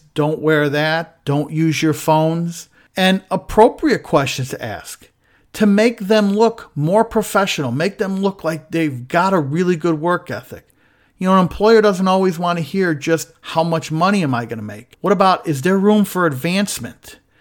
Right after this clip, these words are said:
Is there room for, if, if, if I'm done with my work, can I watch a, a, a technician work on a car? Things like that. That shows that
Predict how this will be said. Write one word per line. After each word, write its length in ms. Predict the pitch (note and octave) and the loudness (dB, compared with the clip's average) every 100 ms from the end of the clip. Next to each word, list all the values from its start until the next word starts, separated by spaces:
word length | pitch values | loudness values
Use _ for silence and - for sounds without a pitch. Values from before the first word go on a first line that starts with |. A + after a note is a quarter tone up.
| - - - | -20 -18 -4
Is 200 | D3 C#3 | -2 2
there 180 | F3+ | 2
room 280 | E3 F#3 G3+ | 4 4 2
for, 340 | F#3+ - F3 F3 | 0 -2 -2 -2
if, 160 | E3 - | -4 -6
if, 180 | C#3 C3 | -8 -6
if 180 | C3 - | -8 -4
I'm 180 | C3+ C3+ | -4 0
done 180 | E3+ F#3 | 2 0
with 140 | F3+ | -2
my 120 | D#3+ | -2
work, 300 | D#3 F3+ F3+ | -2 -2 -4
can 120 | - | -4
I 180 | C#3+ C#3+ | -4 -4
watch 640 | A#2+ B2 B2 D3+ F3 E3 - | -6 -8 0 2 2 0 -4
a, 220 | C#3+ - | -4 -4
a, 400 | B2+ A#2+ - A#2+ | -4 -6 -8 -10
a 40 | A2+ | -10
technician 800 | - E3 D#3 F#3+ G3 D3+ A2+ - _ - | -8 -8 -4 -4 -2 -4 -6 -10 _ 2
work 260 | E3+ - | 4 4
on 100 | D#3+ | 0
a 60 | C#3+ | -2
car? 520 | - F#3 G3 A#2+ G#2 - | -4 -2 0 0 -6 -8
Things 280 | F#3 G3 | -4 -2
like 180 | F#3 D#3+ | -2 -2
that. 220 | F#3 - - - - | -4 -6 -8 -20 -4
That 240 | E3+ A3 | -2 -2
shows 520 | - - G#3+ A3 F#3+ - | -2 2 4 6 4 2
that 260 | E3 D3 | -2 -2